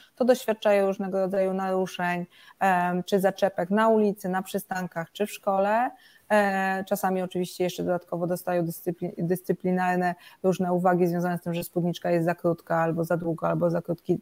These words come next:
dekolt, albo za krzykliwy kolor. E, i co to, co słyszymy na warsztatach, to najczęściej to, że one już właściwie nie wiedzą, co one mają zrobić. Że z jednej strony,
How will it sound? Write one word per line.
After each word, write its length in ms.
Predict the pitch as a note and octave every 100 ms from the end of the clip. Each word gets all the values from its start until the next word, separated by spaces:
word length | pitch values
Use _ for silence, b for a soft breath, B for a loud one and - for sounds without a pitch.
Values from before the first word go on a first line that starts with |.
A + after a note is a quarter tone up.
| -
dekolt, 480 | E3 E3+ - E3
albo 200 | E3+ E3+
za 100 | E3+
krzykliwy 460 | F3 - - F#3+ E3+
kolor. 420 | - E3+ E3 E3 - B B B -
E, 160 | F#3+
i 120 | F#3+ F#3+
co 120 | A#3
to, 120 | C4+
co 120 | A#3+
słyszymy 420 | G#3 A3+ G#3+ A3
na 140 | G#3 G3+
warsztatach, 440 | G3 F#3+ A3 B3+ A#3+
to 60 |
najczęściej 440 | A3 G#3 G#3+ G#3 G#3
to, 100 | G#3
że 100 | G3+
one 180 | G#3
już 120 | G#3 G3
właściwie 420 | G3+ - F#3+ G3+
nie 140 | G3
wiedzą, 220 | F#3 F#3
co 120 | F3+ F3
one 120 | E3+
mają 360 | D#3+ D#3+ C3+ - _ -
zrobić. 580 | - D#3+ - - - - _ b b b
Że 320 | E3+ F3 F3+ F3+
z 40 |
jednej 260 | A3 G#3+ G#3+
strony, 600 | - G#3 G3+ G3 F#3+